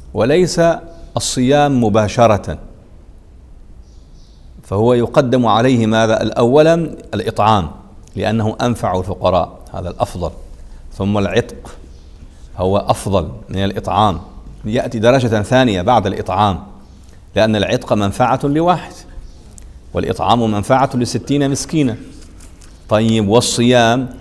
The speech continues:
صيام شهرين متتابعين، ماشي؟ فهذه رخصة عند السادة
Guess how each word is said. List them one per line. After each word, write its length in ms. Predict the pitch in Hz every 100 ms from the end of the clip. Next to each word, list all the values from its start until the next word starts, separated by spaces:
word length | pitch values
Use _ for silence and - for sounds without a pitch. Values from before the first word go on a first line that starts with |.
| - - -
صيام 400 | - 113 117 113
شهرين 560 | 101 98 104 113 107 98
متتابعين، 720 | 95 92 95 85 85 82 76 - - - - - - - - - - - - - - - - - -
ماشي؟ 480 | - 95 107 - 135 - - - - - - - - -
فهذه 500 | - 104 143 143 127 127
رخصة 420 | 143 - 92 - - - - -
عند 280 | 98 113 101
السادة 560 | - 117 123 120 123